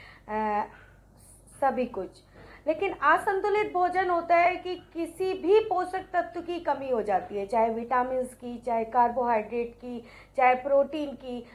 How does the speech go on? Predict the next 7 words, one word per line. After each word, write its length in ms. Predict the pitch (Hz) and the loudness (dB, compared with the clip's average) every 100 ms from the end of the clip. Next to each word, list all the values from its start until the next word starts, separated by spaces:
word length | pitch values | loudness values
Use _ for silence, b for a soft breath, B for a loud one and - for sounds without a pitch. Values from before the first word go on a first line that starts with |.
| B | B
तो 80 | 311 | -8
वो 260 | 302 381 403 | -4 -2 2
भोजन 420 | 311 285 294 294 | 6 6 6 2
कहलाता 540 | 269 226 220 208 214 | 0 2 2 0 0
है 240 | 226 262 - | 0 -2 -4
असंतुलित 920 | 254 285 294 233 220 - 220 302 339 _ _ 202 | -2 -2 -2 -8 -8 -6 -4 -4 -8 _ _ -12
भोजन। 380 | 170 170 - | -12 -10 -12